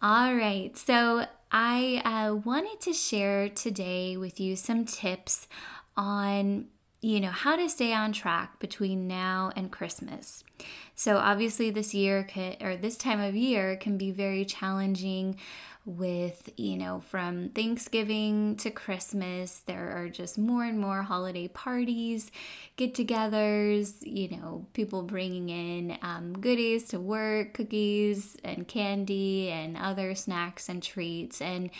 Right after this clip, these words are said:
and so it can be challenging, and it's easy for us to kind of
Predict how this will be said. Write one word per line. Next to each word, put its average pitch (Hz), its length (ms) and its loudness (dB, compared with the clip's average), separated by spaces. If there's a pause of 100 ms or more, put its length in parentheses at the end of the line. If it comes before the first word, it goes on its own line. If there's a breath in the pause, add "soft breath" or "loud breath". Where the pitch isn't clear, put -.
(400 loud breath)
and 247 180 6
so 254 200 2
it 254 120 2
can 311 300 2
be 302 100 2
challenging, 269 720 0
and 185 120 -4
it's 190 340 -2
easy 240 500 2
for 214 320 -4
us 202 400 0
to 196 200 -2
kind 185 380 -10
of 180 280 -6